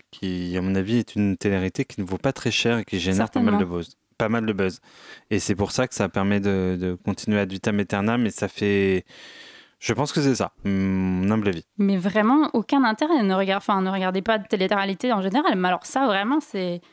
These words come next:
Speaker 2: si vous avez du temps à perdre, euh, et, enfin, enfin, je sais pas.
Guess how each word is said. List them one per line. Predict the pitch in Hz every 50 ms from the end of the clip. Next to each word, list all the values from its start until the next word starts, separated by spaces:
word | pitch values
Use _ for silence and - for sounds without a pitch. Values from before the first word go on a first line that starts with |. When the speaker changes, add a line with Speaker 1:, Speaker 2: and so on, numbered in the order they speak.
| _ - _ _ _
Speaker 2:
si | _ - - 202
vous | 180 190
avez | 185 180 185 180
du | 170 180 180
temps | - 220 196
à | 190 196
perdre, | - 294 294 262 214 202
euh, | 190 190 180 175 175 175 180 196 220 294 -
et, | 208 208 - -
enfin, | - - 220 - 240 233 190 - _ _ _ _ _ _ _ - 262
enfin, | - 214 196 202
je | 190 220
sais | 214 220
pas. | 190 185 -